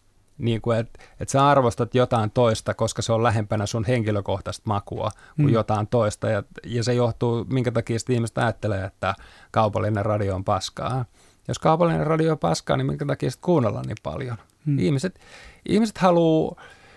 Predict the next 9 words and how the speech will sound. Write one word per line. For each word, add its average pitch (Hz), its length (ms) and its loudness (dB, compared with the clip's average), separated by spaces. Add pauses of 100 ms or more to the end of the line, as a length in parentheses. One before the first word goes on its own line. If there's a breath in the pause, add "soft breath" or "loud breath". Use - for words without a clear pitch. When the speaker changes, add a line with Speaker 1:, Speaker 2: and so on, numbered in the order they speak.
(160 loud breath)
Speaker 1:
hyvin 180 240 4
pienen 147 340 4
määrän 113 360 2
uutta 113 480 -2 (200)
musiikkia. 107 680 -4 (200)
Ne 135 100 0
haluu 139 720 0 (600)
hyvää, 143 320 4
turvallista 107 800 0